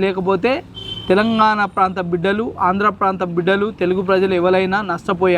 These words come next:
అవకాశం ఉంది. కాబట్టి దాన్ని పునఃసమీక్షించుకొని ఆయా కాలేజీలలో చేరాలని నేను విద్యార్థి మిత్రులందరికీ విజ్ఞప్తి చేస్తున్నా. గవర్నమెంట్ కూడా ఒక పక్క కేంద్ర, ఆ, అంటే యూజీసీ మా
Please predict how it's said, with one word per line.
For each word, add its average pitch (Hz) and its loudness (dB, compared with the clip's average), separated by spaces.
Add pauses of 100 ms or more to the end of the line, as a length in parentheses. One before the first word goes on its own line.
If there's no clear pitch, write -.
అవకాశం 190 0 (100)
ఉంది. 170 -2
కాబట్టి 160 -2 (580)
దాన్ని 240 4 (100)
పునఃసమీక్షించుకొని 233 0 (240)
ఆయా 190 0 (140)
కాలేజీలలో 190 -2
చేరాలని 190 0 (640)
నేను 208 2 (680)
విద్యార్థి 208 2
మిత్రులందరికీ 185 0
విజ్ఞప్తి 185 0
చేస్తున్నా. 202 0 (540)
గవర్నమెంట్ 262 2
కూడా 190 2 (1400)
ఒక 185 4 (120)
పక్క 226 4 (120)
కేంద్ర, 233 2 (540)
ఆ, - 2 (220)
అంటే 185 -2 (160)
యూజీసీ 240 2 (240)
మా 196 6